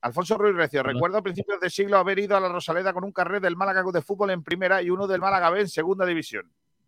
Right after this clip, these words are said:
Speaker 2: Claro.
Speaker 1: Sí, claro. Salva Urdiales, "Es casi es mejor ce-, de centrocampa-,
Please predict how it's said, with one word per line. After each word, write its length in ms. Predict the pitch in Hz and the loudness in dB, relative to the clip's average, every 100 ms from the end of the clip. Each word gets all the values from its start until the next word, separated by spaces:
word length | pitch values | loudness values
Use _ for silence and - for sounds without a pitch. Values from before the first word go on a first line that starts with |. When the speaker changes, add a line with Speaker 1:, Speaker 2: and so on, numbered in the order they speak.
| _ _ _ _ | _ _ _ _
Speaker 2:
Claro. 260 | - 90 90 - | -6 -6 -8 -18
Speaker 1:
Sí, 100 | 226 _ _ _ | -20 _ _ _
claro. 240 | 76 76 - _ _ _ _ _ _ _ _ _ _ | -20 -20 -20 _ _ _ _ _ _ _ _ _ _
Salva 320 | - 151 185 | 2 4 4
Urdiales, 680 | 185 165 131 104 98 - _ _ _ | 4 2 0 -2 -8 -16 _ _ _
"Es 160 | 117 - | -12 0
casi 280 | 180 180 | 2 2
es 100 | 175 | -2
mejor 260 | 170 151 165 | -2 -2 -2
ce-, 100 | 156 | -4
de 180 | 147 156 | -6 -6
centrocampa-, 560 | 151 147 147 139 147 | -4 -4 -2 -2 -2